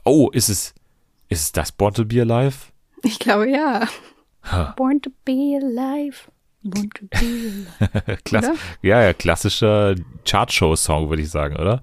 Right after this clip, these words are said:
Speaker 2: <laughs>
Speaker 1: Höre ich eigentlich immer nur in der
Speaker 2: Da sehe
Speaker 1: ultimativen
Speaker 2: ich gleich Thomas
Speaker 1: Chartshow.
Speaker 2: Stein da so mit dem Fuß wippen.
Speaker 1: Ja, und hier, ähm, Frank Erlacher. <laughs> Den Chart-Experten. Ja, krass, also da haben wir echt einen Promi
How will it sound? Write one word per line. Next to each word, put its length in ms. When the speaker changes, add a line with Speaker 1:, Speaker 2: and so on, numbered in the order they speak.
Speaker 2:
<laughs> 400
Speaker 1:
Höre 140
ich 80
eigentlich 240
immer 180
nur 100
in 60
der 160
Speaker 2:
Da 80
sehe 160
Speaker 1:
ultimativen 340
Speaker 2:
ich 60
gleich 140
Thomas 240
Speaker 1:
Chartshow. 180
Speaker 2:
Stein 380
da 140
so 180
mit 180
dem 60
Fuß 340
wippen. 160
Speaker 1:
Ja, 100
und 160
hier, 420
ähm, 460
Frank 480
Erlacher. 500
<laughs> 80
Den 120
Chart-Experten. 840
Ja, 140
krass, 380
also 200
da 120
haben 120
wir 140
echt 140
einen 60
Promi 420